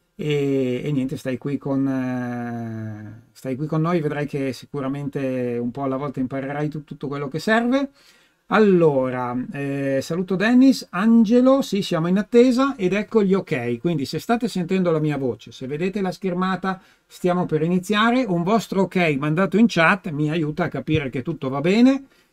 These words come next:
e quindi vedo che ci siamo, ecco un sacco di ok e intanto anche se volete provare la chat per scrivere qualcosa, un saluto, eccetera, va, va più che bene in questo momento. Ok, dai, direi che siamo stabili, la connessione è buona,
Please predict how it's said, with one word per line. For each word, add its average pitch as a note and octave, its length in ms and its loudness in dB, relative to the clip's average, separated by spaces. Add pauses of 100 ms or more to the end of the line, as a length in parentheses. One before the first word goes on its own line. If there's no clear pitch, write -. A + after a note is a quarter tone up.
e - 120 -6
quindi B2 840 0
vedo C3+ 200 -2
che B2+ 120 -10
ci D3 120 -8
siamo, E3 440 0
ecco C3+ 180 -6
un B2+ 240 -4
sacco C#3+ 340 -8
di C3+ 320 0
ok C3+ 220 -6
e A#3+ 380 4 (240)
intanto E3 500 0
anche D3 220 0
se C#3 140 -2
volete C#3 320 -2
provare C#3+ 360 -2
la C3+ 140 -4
chat D#3+ 380 -2
per B2+ 140 -10
scrivere C#3+ 440 -6
qualcosa, D3 520 -2
un C3 100 -4
saluto, B2+ 1000 -4 (220)
eccetera, D#3+ 580 -2
va, B2+ 320 -4
va C#3+ 160 -4
più D3 160 -2
che C#3+ 140 -2
bene C3+ 180 -4
in C3 100 0
questo C3+ 240 -8
momento. A#2+ 520 -8 (300)
Ok, G3 360 0
dai, C#3+ 420 0 (680)
direi D#3+ 320 -2
che C#3 300 -2
siamo D3+ 260 -4
stabili, F3 540 0
la B2+ 160 -4
connessione C#3+ 760 -6
è C#3 140 -8
buona, G#3 420 0